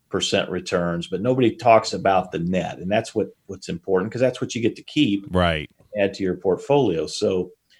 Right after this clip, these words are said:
Speaker 1: I think you need to get, you know, all the information. You need to be able to understand how and, uh, your fees or expenses are, are being calculated and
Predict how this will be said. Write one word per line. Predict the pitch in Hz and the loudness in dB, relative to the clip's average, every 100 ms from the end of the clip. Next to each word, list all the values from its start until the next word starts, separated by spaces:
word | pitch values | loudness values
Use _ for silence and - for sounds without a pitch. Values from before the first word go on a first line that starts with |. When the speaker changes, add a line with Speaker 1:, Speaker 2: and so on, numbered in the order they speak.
| _ _ 110 | _ _ -2
Speaker 1:
I | |
think | 151 | 2
you | 143 | 4
need | 135 127 | 4 2
to | |
get, | 107 127 131 - | 4 4 4 -4
you | 123 | -4
know, | 113 | -2
all | 101 110 113 | 4 4 6
the | |
information. | 117 - 98 101 104 - 156 | 4 2 0 2 2 0 -2
You | 113 | 0
need | 104 98 | 2 0
to | 90 | 0
be | 98 | 0
able | 95 92 | 0 -2
to | |
understand | 95 92 - 98 92 | -2 -4 -6 -6 -4
how | 95 92 92 87 - _ _ - | -2 2 2 0 -8 _ _ -6
and, | 92 85 - - | -4 -4 -8 -16
uh, | 87 82 - 92 | -16 -14 -14 -14
your | |
fees | 90 - 107 95 98 117 | -14 -6 -4 -2 -2 -4
or | 107 95 - | -6 -6 -6
expenses | - - 104 101 87 | -8 -2 -2 0 -6
are, | 87 82 - _ - | -6 -8 -14 _ -20
are | 82 | -14
being | 87 90 85 | -8 -6 -6
calculated | - 92 92 - 90 95 117 135 | -8 -2 0 0 -2 0 0 0
and | 92 87 | -2 -4